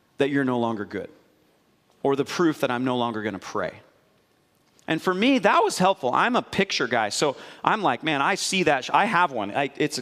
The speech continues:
it's getting a little bit bigger the older that I get, to be honest. But it doesn't cause me to trust God less. It causes me to trust him more because I just say, "Lord, I don't understand that,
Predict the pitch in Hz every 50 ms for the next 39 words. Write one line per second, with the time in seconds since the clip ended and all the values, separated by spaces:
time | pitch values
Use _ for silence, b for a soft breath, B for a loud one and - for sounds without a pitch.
0 | - - - 135 135 - - - - - - 185 214 233 190 143 123 120 135 180
1 | 214 208 156 143 131 113 107 147 160 180 143 135 120 123 117 123 131 123 117 107
2 | 117 113 113 110 101 127 147 135 107 - B B B B B B B B B _
3 | _ _ - - 120 123 131 127 135 143 127 110 113 - - - B B B B
4 | B B B - - 160 165 165 160 160 180 185 202 190 226 214 156 - - -
5 | - 180 180 196 180 165 196 196 196 196 - - - 185 - - - - 170 170
6 | - - - - 160 151 147 131 131 123 123 139 165 - - - 139 139 - -
7 | - 160 151 165 147 156 139 147 139 131 123 - - 156 139 - - 143 131 135
8 | 135 127 127 123 123 123 - 127 143 143 127 131 - - 143 131 135 135 131 139
9 | 165 185 175 151 143 127 123 110 - - 135 127 117 113 113 -